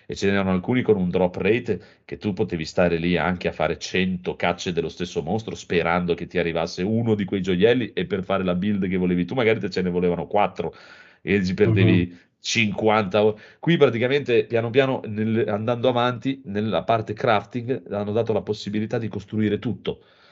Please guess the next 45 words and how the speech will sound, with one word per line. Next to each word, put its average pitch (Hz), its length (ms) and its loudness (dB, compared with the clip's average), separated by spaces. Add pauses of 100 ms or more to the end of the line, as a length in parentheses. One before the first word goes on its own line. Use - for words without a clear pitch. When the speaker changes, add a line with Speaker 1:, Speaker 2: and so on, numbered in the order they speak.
(240)
Speaker 1:
cioè, 90 160 -6
nel 92 120 0
senso, 92 220 -4
magari 98 360 4
ti - 120 -8
costa 110 380 0
un 117 140 0
po', 113 340 4
però 98 500 0
sono 90 460 -6
roba 101 260 0
che 92 140 -8
tanto 98 320 -4
non 92 180 -4
useresti, 98 720 0
beh, 92 160 0
perché 87 240 -8
tu 104 120 -4
vuoi 90 200 2
fare 90 280 2
quell'oggetto 92 680 0
lì 95 240 -2 (460)
e 82 100 -4
te 104 100 2
lo 101 80 2
fanno 90 220 0
fare. 82 320 -2
Invece 113 320 4
Speaker 2:
Li 113 60 6
Speaker 1:
Monster 113 260 4
Hunter, 107 180 2
Speaker 2:
ricicli. 101 840 4
Speaker 1:
Monster 104 260 2
Hunter 113 180 4
lo 110 60 8
dovevi 101 320 0
trovare 90 460 0
per 82 160 -12
forza, - 520 -8
dovevi 85 360 -10
trovarlo 87 380 2
Speaker 2:
Ma 85 60 4
Speaker 1:
per 139 140 8
Speaker 2:
quindi 202 220 6
Speaker 1:
forza. - 260 -2